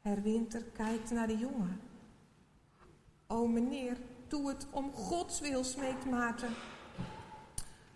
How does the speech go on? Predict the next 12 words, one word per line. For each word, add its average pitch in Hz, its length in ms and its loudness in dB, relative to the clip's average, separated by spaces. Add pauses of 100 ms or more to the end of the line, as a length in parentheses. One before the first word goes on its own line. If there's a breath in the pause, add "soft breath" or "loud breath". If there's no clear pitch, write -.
Hij 214 240 6
voelt 240 440 2
hoe 226 120 4
de 196 80 6
hand 208 460 6
van 196 260 2
Leentje 202 420 4
beeft. - 680 -2 (560)
Er 208 100 -4
glijdt 190 380 0
een 180 80 -2
glimlach 214 680 2